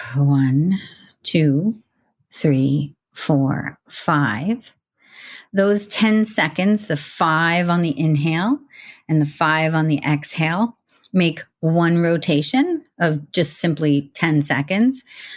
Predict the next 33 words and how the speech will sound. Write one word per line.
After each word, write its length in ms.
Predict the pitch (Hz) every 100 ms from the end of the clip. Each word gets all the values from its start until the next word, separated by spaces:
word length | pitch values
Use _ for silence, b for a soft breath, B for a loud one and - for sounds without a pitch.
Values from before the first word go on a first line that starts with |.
| -
So 200 | - 240
if 100 | 247
you 140 | 262
do 240 | 254 247
three 500 | 240 - 190 208 254
of 160 | 247 170
them, 240 | 147 143
that's 300 | 131 185 190
literally 440 | 214 208 196 170 170
thirty 520 | - - 208 196 196
seconds. 680 | - 160 156 143 127 156 -
And 120 | 185
in 140 | 180 180
thirty 440 | - 208 214 233
seconds, 840 | 214 - 170 180 151 151 156 170 - B B B -
you 300 | 175 196 185
can 720 | - 190 170 160 160 160 156 B B B -
regulate 680 | 185 202 185 180 175 160 156
your 120 | 175
nervous 420 | 170 170 170 165
system. 540 | - 147 - - - 151 _
If 140 | 190 156
you 160 | 175
do 300 | 160 170 165
six 400 | 156 - 349 -
of 100 | 196
them 240 | 170 156 165
and 100 | 175
you 140 | 170
literally 380 | 170 180 175 170
spend 480 | - 170 170 160 156
one 280 | 190 196 180
minute, 360 | 247 202 139